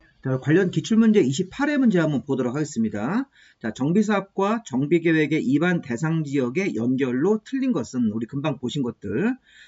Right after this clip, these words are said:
자, 지금 정비 기반설이 현저히 부족하여 재해 발생 시 자, 이렇게 구조 활동이 곤란한 지역은 이 주거환경 개선 사업 했을 때 해당되는 그런 장소로 볼 수가 있습니다. 주거환경 사업의 정비 계획의 위반 대상 지역, 우리 앞에서 보신 거 기억나시죠?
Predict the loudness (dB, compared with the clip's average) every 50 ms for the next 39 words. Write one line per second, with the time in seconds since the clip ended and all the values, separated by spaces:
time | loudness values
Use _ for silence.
0 | _ _ -8 -6 -4 -2 0 2 2 0 -2 -4 _ _ _ -8 -4 -2 0 0
1 | 0 2 2 2 2 2 0 0 0 0 0 0 2 2 2 4 4 2 2 2
2 | 0 -2 -6 -4 -4 -4 -4 -4 -4 -4 -4 -2 -2 -2 -4 -4 -4 -4 -4 -2
3 | -2 0 -2 -2 -4 -6 -8 -8 -6 -4 -2 -2 -2 -2 -2 -2 -2 -2 -2 -4
4 | -8 _ _ _ -20 -20 _ _ -8 -8 -8 -8 -10 _ -4 2 4 4 4 4
5 | 4 2 0 -2 -2 -2 -2 0 0 2 2 2 0 0 -2 -2 -2 0 0 0
6 | 0 0 -2 -6 -6 -4 -2 -2 0 0 0 0 0 -2 -2 -4 -8 -6 -4 0
7 | 0 0 0 -2 -4 -6 -6 -6 -8 -6 -6 -8 -8 -6 -4 -4 -2 -2 -2 -4
8 | -6 -6 _ _ _ _ -8 -4 -2 0 2 2 2 2 0 0 -2 -2 -4 -6
9 | -6 -6 -6 -6 -4 -4 -2 -2 -2 -4 -4 -8 -8 -6 -6 -6 -6 -6 -8 -8
10 | -8 -8 -8 -10 -8 -6 -4 -2 -2 -2 -2 -2 -2 -2 -2 -2 -4 -4 -2 0
11 | 0 0 -2 -4 _ _ _ _ _ -8 -6 -4 -2 -2 0 0 2 2 0 0
12 | 0 -2 -2 -2 -2 -4 -4 -4 -6 -6 -4 -4 -4 -4 -4 -4 -4 -4 -4 -4
13 | -4 -6 -6 -6 -6 -6 -6 -4 -2 -2 -2 -2 -2 -2 -4 -4 -4 -6 -8 -8
14 | -6 -4 -4 -2 -2 -2 -4 -6